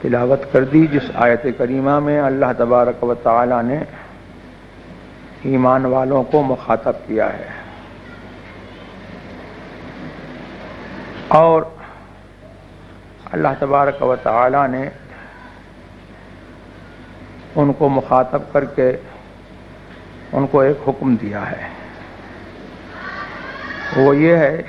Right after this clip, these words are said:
कि ऐ ईमान वालो, जब जुमे के दिन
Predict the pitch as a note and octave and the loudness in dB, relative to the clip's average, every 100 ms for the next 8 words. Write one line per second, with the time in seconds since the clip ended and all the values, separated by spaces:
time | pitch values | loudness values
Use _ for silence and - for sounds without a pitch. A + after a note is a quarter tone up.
0 | - - - - - - - - - - | -12 -14 -16 -18 -18 -18 -18 -20 -20 -20
1 | - - A#2+ C#3+ E3 D#3 C#3+ C3+ C3+ B2+ | -10 -2 2 4 4 2 2 2 2 2
2 | B2+ C#3 D#3 - - - - - - - | 2 0 -2 -8 -14 -18 -18 -20 -20 -20
3 | - - - - - - - - C3 A#2+ | -20 -20 -20 -20 -18 -18 -20 -16 -16 2
4 | D3 - - - - - - - - B2 | 6 6 2 -12 -20 -20 -20 -20 -18 -4
5 | C#3+ D#3+ F3+ F3 E3+ D3+ B2 A#2 D3 | -2 0 0 0 0 0 2 0 -2